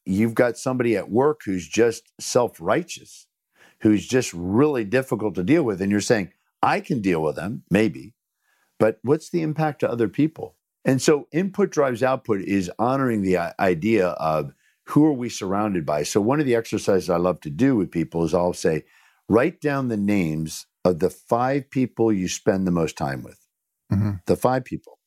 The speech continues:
Speaker 1: And then I'll have them then place them on a grid, which we can talk about. But in essence, it's around what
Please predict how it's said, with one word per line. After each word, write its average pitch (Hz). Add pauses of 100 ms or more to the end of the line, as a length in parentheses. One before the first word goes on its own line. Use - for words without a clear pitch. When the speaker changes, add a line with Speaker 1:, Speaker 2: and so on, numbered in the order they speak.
(200)
Speaker 1:
And 110
then 131
I'll 117
have 131
them 90 (420)
then 92
place 131
them 98
on 87
a 80
grid, 80
which 76
we 82
can 78
talk 92
about. 69
But 90
in 92
essence, 101 (340)
it's 101
around 98
what 110